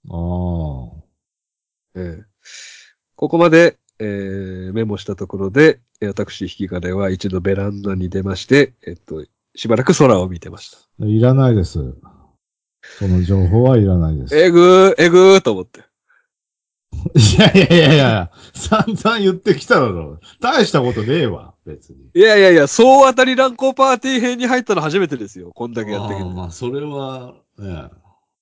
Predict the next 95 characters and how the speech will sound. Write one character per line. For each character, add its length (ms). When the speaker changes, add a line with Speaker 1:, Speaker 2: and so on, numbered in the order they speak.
Speaker 2:
え 240
え。 60
い 40
や、 20
散 240
々 120
や 120
っ 40
て 100
ま 100
せ 120
ん 60
け 100
ど、 100
Speaker 1:
い 20
や 60
い 20
や、 60
Speaker 2:
こ 40
ん 40
な 80
の。 60
Speaker 1:
散 160
々 360
レ 140
イ 40
プ 160
や 140
っ 80
て 120
き、 180
レ 200
イ 100
プ 140
の 80
話 380
し 80
て 100
き 100
て 120
ま 120
す 120
か 100
ら 40
ね。 40
Speaker 2:
い 40
や、 60
レ 220
イ 40
プ 120
殺 260
人 240
散 220
々 140
や 100
っ 40
て 120
き 100
た 140
け 80
ど、 80
総 340
当 60
た 120
り 520
乱 180
交 180
パ 140
ー 40
テ 120
ィ 40
ー 40
初 180
め 80
て 100
で 80
す 60
け 80
ど。 60
Speaker 1:
い 40
や 80
い 140
や、 60
総 440
当 120
た 40
り 60
は 100
初 160
め 120
て 100
で 100
す 100
け 100
ど。 280